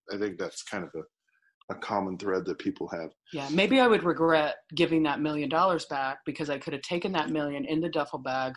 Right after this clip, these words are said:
Speaker 2: put it in a four oh one K,
Speaker 1: And
Speaker 2: and
Speaker 1: look
Speaker 2: gotten a larger return on my investment.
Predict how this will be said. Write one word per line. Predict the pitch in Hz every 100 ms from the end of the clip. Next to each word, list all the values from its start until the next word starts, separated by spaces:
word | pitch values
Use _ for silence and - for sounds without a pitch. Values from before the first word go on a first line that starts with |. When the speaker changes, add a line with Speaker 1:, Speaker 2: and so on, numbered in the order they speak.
| - -
Speaker 2:
put |
it | 165 160
in | 156
a |
four | - 147
oh | 143
one | 139 135
K, | 185 160 135 131 -
Speaker 1:
And | 95
Speaker 2:
and | 190
Speaker 1:
look | -
Speaker 2:
gotten | 160 151 147 147 -
a | 147 147 147
larger | 147 143 139
return | 135 - 135
on | 127
my | 131
investment. | 127 127 - 120